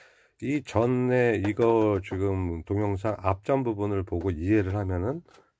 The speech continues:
될 거야, 자연스럽게. 응? 자, 그래서 이백 그램 이하의 종이,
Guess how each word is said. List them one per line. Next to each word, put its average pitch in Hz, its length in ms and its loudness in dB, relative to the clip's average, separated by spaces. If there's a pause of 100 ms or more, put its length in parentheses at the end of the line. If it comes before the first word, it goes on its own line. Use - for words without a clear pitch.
(460)
될 90 200 -4
거야, 73 280 -6
자연스럽게. 76 960 -8 (160)
응? 156 100 -6 (420)
자, 85 180 0
그래서 107 440 4 (440)
이백 196 460 4
그램 185 680 4
이하의 143 880 2
종이, 107 500 -2